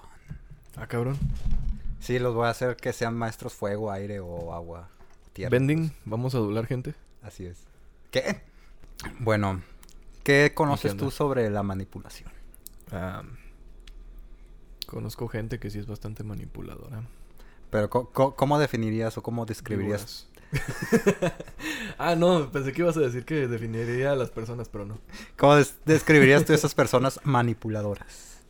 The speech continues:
Speaker 1: Ah, pues, yo diría que esas personas manipuladoras son gente que te hace caer en confianza con ellos, pero siempre están viendo por su bien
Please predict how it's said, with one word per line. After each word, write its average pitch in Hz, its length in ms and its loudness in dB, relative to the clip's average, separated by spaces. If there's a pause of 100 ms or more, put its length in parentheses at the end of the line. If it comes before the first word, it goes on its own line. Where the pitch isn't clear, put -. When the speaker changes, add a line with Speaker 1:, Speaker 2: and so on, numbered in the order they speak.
Speaker 1:
Ah, 110 480 -6
pues, - 640 -2 (320)
yo 120 140 -2
diría 135 260 0
que 135 80 -2
esas 135 180 -2
personas 120 380 -4
manipuladoras 110 920 -2
son 107 260 -6 (1120)
gente 110 340 -10
que - 100 -10
te 113 180 -12
hace 104 480 -8
caer 101 280 -6
en 113 80 -6
confianza 101 440 -10
con 98 180 -10
ellos, 110 340 -8
pero 95 380 -8 (360)
siempre 107 760 -2
están 107 260 -8
viendo 107 280 -6
por 101 140 -6
su 98 180 -10
bien 143 280 -8